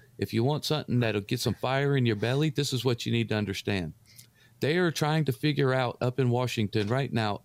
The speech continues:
every way possible to tax the bejesus out of the baby boomers' I R A accounts,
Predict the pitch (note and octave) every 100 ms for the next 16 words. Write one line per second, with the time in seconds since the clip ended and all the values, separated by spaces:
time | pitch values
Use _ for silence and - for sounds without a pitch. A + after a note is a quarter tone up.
0 | - D#3 D#3 E3 D3+ C#3+ - C3+ C3 A#2
1 | G#2 G2+ G2 - - _ - A2 - C3+
2 | D3+ - D#3 C#3 C#3 C3+ B2+ G#2+ G#2+ A#2+
3 | A2+ G#2+ G#2 B2 A#2 G#2+ A#2 G#2+ G#2 -
4 | - A#2 A#2 A2 A2 G#2 F#2 - F#2 D#2+
5 | -